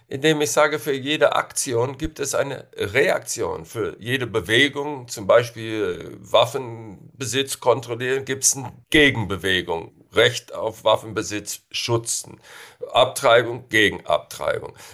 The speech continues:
Für jeder Argument, <laughs> ja, es könnte Demokratie gefährden, gibt's ein Gegenargument. Oh, äh, der Staat, äh, von den Demokraten kontrolliert, ist ein Deep State, das ist korrupt und, äh, wir müssen diese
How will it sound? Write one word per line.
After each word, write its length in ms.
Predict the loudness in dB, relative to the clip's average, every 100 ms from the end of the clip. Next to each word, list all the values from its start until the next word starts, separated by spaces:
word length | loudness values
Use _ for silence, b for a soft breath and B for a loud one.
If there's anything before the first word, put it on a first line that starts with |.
| -16
Für 140 | -4
jeder 360 | 2 4 4 6
Argument, 720 | 4 2 4 6 6 2 -2
<laughs> 0 |
ja, 420 | 0 2 0 0 B B
es 200 | -2 0
könnte 280 | 0 0 2
Demokratie 680 | 2 2 2 -2 -2 -8 -6
gefährden, 520 | 0 4 4 4 -4
gibt's 280 | -6 -2 2
ein 260 | 2 2
Gegenargument. 840 | 2 2 0 2 2 2 0 -2 2
Oh, 320 | 4 6 6 B B B
äh, 240 | 2 2
der 220 | 0 2
Staat, 440 | 2 4 6 6 2
äh, 200 | -6 -4
von 380 | 0 0 0 -4
den 180 | -2
Demokraten 600 | 0 0 0 0 0 -2
kontrolliert, 520 | -6 -6 -6 -2 -2 0
ist 180 | -2
ein 180 | -2 -2
Deep 240 | -4 -4 -2
State, 420 | 2 4 4 0
das 200 | -6 -6
ist 160 | -8
korrupt 460 | 0 2 4 0 -2
und, 180 | -8 -2
äh, 200 | -2 -2
wir 120 | -4
müssen 320 | -4 -6 -8
diese 360 | -12 -8 -4